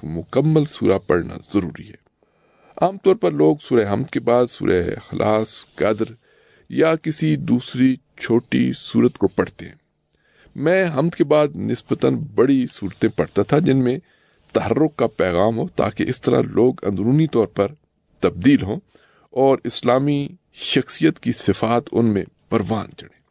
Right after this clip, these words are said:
اس دن عصر کے وقت میں نے ایک سورہ کو پڑھا، اسے دہرایا تاکہ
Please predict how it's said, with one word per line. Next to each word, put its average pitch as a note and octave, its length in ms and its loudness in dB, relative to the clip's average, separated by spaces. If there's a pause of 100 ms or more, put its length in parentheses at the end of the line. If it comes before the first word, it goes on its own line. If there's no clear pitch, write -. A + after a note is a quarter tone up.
(1000)
اس G3 200 0
دن G#3 180 2 (180)
عصر D#3+ 260 0
کے F3 140 2
وقت D3 300 0 (260)
میں B2 220 2
نے C#3 240 0 (640)
ایک A#2 220 4 (220)
سورہ B2+ 440 2
کو C#3 180 -6
پڑھا، A2 320 0
اسے - 360 -2
دہرایا G2 440 2
تاکہ G2 320 -4